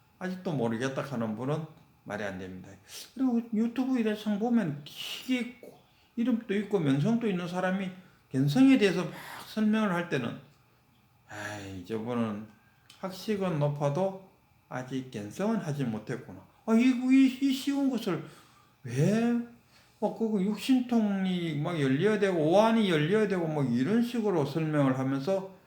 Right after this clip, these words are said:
견성을 설명해요?" 견성은 그거 아닙니다. 견성이란 건 뭐냐? 보고, 듣고, 냄새 맡고 하는 자가 누구냐 했을 때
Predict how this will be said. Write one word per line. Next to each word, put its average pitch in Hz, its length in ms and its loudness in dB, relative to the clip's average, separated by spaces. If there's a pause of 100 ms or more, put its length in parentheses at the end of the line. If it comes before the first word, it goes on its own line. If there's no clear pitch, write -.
(300)
견성을 123 420 0
설명해요?" 98 520 -10 (400)
견성은 196 440 -2
그거 131 160 -8
아닙니다. 117 420 -8 (200)
견성이란 208 580 -2
건 190 100 -4
뭐냐? 110 260 -4 (580)
보고, 214 580 0 (560)
듣고, 196 720 -2 (320)
냄새 147 360 -2
맡고 160 680 -8
하는 240 320 0
자가 214 320 2
누구냐 160 440 -2
했을 147 280 -4
때 220 240 -2